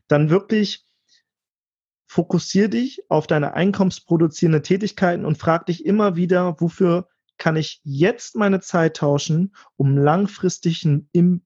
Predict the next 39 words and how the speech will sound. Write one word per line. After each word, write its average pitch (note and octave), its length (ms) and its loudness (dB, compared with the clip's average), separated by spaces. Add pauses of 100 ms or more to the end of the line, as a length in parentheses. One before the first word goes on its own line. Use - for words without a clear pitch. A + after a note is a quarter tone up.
Big - 320 -4
Impact D#3+ 400 0
zu C3 160 -6
haben? C#3+ 320 -8 (200)
Ich - 100 -20
glaube, D3+ 240 2
das F3 220 0
ist - 220 -12
die F#3+ 180 -2
eine F3+ 240 2
Sache, E3 240 0
die D#3+ 100 -2
du D#3 80 2
jetzt D3+ 160 0
hier D#3+ 300 2 (340)
aus D#3+ 180 0
der F3 120 -2
Folge D3 260 0
mitnehmen D3 320 -2
kannst. C#3+ 320 -2 (160)
Ich C#3 100 -6
weiß E3 140 2
nicht, E3 100 -2
vielleicht E3 220 0
ist - 220 -10
dir G#3 120 2
noch G#3+ 220 -2
was, F#3+ 340 -2
ähm, E3+ 580 0
eingefallen, F3 500 0
aber D3+ 220 0 (360)
das E3+ 220 0
würd F3+ 240 0
ich F3+ 200 -2
jetzt D#3+ 160 0
auf - 160 -6
jeden D3+ 160 2
Fall D3 140 0
mitgeben, D3+ 480 0